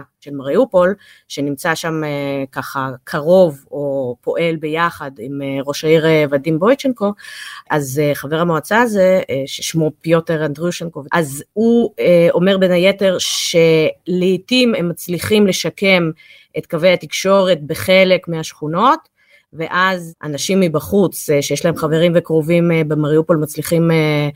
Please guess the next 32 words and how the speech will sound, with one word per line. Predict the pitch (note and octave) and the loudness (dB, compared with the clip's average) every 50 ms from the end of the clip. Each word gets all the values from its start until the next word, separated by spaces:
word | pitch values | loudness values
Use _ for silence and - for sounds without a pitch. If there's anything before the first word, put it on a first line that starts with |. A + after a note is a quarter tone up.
| - - _ _ - | -10 -20 _ _ -10
ליצור | C#3+ D3 - - F3+ | -10 -2 0 2 2
איתם | F3+ F3+ D#3+ D3 - | 2 0 -2 -6 -2
קשר, | - G#3+ B3+ C#4 - D#4 D4 B3+ | 0 0 0 0 0 -2 -2 0
אבל | G#3 E3+ E3 D#3+ | 0 0 -2 0
רוב | D3 F3 F#3 E3 | 2 2 2 2
הזמן | F3 D#3+ D#3 E3 E3+ F3 F3+ F3 F3+ D#3+ | 2 -4 -4 -4 -2 0 0 0 -2 -4
זה | - D3+ D#3 | -4 -6 -8
בלתי | D#3 D#3 D#3 - E3+ D#3+ | -8 -8 -6 -4 -4 -4
אפשרי, | - - - D3 D3 F3+ G#3 A#3+ | -4 -6 -8 -4 -2 2 2 2
לכן, | B3+ A#3+ F3 - - D#3+ E3 E3 E3 | 2 2 -2 -2 -4 -2 -2 0 0
אה, | E3+ E3 D#3+ D#3+ | 0 0 0 -2
הרבה | D3 C#3 C#3 D#3+ E3+ | -4 -2 -2 0 0
אנשים | E3 E3 - - F3 | 0 0 0 -2 -2
גם | D#3+ D#3 F#3 G3+ | 0 0 0 0
באוקראינה | F#3 G3 F3 - - E3 F3 G3 A3+ A3+ G3 D#3 | 0 0 -4 -6 -6 -4 -2 -2 0 -2 -2 -4
ו-, | D3+ D3+ D#3 D3+ D3+ C#3+ | -4 -6 -6 -8 -8 -8
ו-, | D3+ D3 D3 G#2+ C#3 D3 | -8 -8 -8 -10 -10 -10
וגם | D3 D3 D#3+ F3 | -6 -4 -4 -4
מחוצה | F3+ - B3 B3 - A#3 | -2 -4 -4 -2 0 2
לה, | F#3 E3+ D#3 D3 | 2 2 0 -2
בין | C#3 D#3+ D#3+ E3 | -4 -4 -6 -6
השאר | E3 - E3+ E3+ | -6 -8 -8 -6
גם | F3 F3 E3+ E3+ | -6 -6 -4 -4
בישראל, | F3+ F3+ E3 - F3+ F3 F#3+ B3+ B3+ A#3 A#3+ - _ _ _ _ _ _ _ _ _ _ _ - | -4 -6 -6 -4 -2 2 2 2 2 2 0 -4 _ _ _ _ _ _ _ _ _ _ _ -8
אה, | - D#3+ D#3 | -6 -4 -2
לא | D#3 D#3+ E3 F3+ | 0 4 4 4
יודעים | F#3 F3+ E3+ D3+ E3+ F3+ F3 F3 E3+ | 4 4 2 0 0 0 2 2 2
מה | E3 E3 D#3+ | 2 2 2
עלה | D#3+ D#3+ D#3+ | 2 2 0
בגורלם | D#3 E3+ D#3 E3 D#3+ D3+ D#3 D#3 D#3 D3+ D#3 | 0 -2 -2 -2 -2 -2 -2 -2 -2 -2 -4
של, | - - E3 D#3 D#3 D#3 | -4 -2 -2 0 0 0
אה, | D#3 D3+ D3 D3 D3 C#3+ C#3+ | 0 0 0 0 0 -2 -2